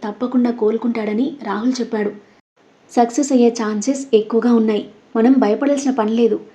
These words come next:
అంది ప్రియ. "సర్జరీ సక్సెస్ అవుతుందనే హోప్తోనే ఉన్నానే, ఆ దేవుడు ఏం చేస్తాడో ఏంటో." "ఏం కాదు, నువ్వు ఎక్కువగా ఆలోచించకు. I know నీకు చాలా పెయిన్ ఉంటుంది. ఆది పరిస్థితి వల్ల ఉండే పెయినే ఎక్కువంటే,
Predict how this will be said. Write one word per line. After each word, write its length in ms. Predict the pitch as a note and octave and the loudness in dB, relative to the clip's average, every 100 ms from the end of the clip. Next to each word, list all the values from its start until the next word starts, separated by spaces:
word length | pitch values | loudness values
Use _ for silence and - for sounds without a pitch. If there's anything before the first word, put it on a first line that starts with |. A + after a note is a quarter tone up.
| _ - | _ 0
అంది 300 | B3 B3+ B3 | 4 4 0
ప్రియ. 300 | B3 A3 A3 G#3+ - _ _ _ | -2 -4 -4 -4 -10 _ _ _
"సర్జరీ 540 | - G#3+ G3+ C4 B3+ A#3 - | -6 -6 0 4 4 2 -8
సక్సెస్ 360 | A3+ - C4 | -10 -6 0
అవుతుందనే 440 | C4 C4 A#3+ A#3 A3+ | 2 2 2 2 0
హోప్తోనే 540 | - G#3+ A3 C4 C4 | -2 -6 -2 2 6
ఉన్నానే, 380 | B3 A3+ A3 G#3+ G#3+ - _ _ - | 6 4 0 -2 -6 -16 _ _ -10
ఆ 120 | A3 | -4
దేవుడు 540 | G#3 A3 A#3 B3+ A#3+ - - | 0 2 4 4 2 -2 -6
ఏం 140 | A3+ | -4
చేస్తాడో 440 | A#3 B3+ B3+ A#3 B3 | 0 -2 -2 -2 2
ఏంటో." 320 | A#3+ A3+ A3+ - _ _ _ - | 2 0 -2 -6 _ _ _ 4
"ఏం 280 | G#3 G#3+ A#3+ | 6 6 4
కాదు, 300 | A3+ G#3 G3+ - _ _ - | -2 -2 -4 -8 _ _ -2
నువ్వు 160 | G#3+ G#3+ | 6 6
ఎక్కువగా 360 | G#3 B3 A#3+ | 8 4 4
ఆలోచించకు. 640 | A3 A3+ A#3+ A#3 A3+ A3 G#3+ - _ _ G#3+ | 2 2 0 -2 -2 -4 -6 -10 _ _ -4
I 100 | A3 | -2
know 260 | A3 B3 A#3 - | 2 0 0 -4
నీకు 220 | A3+ A3+ C4+ | -4 -4 -4
చాలా 360 | C4 A3+ B3 | -4 0 0
పెయిన్ 300 | C4 A3+ B3 | 2 2 4
ఉంటుంది. 360 | B3+ A#3+ A3 G#3+ - _ _ _ - | 4 2 -2 -4 -8 _ _ _ -4
ఆది 260 | G#3+ A#3 C4 | 0 2 2
పరిస్థితి 420 | A#3 A#3 C#4+ C4 | 2 0 -2 2
వల్ల 180 | C4 B3+ | 4 4
ఉండే 440 | A3+ A3+ A3 - - | 6 8 8 4 0
పెయినే 300 | A3+ A#3 C4 | 2 6 6
ఎక్కువంటే, 640 | A#3+ A#3 A#3 A3 B3 D4+ | 6 4 0 0 0 -2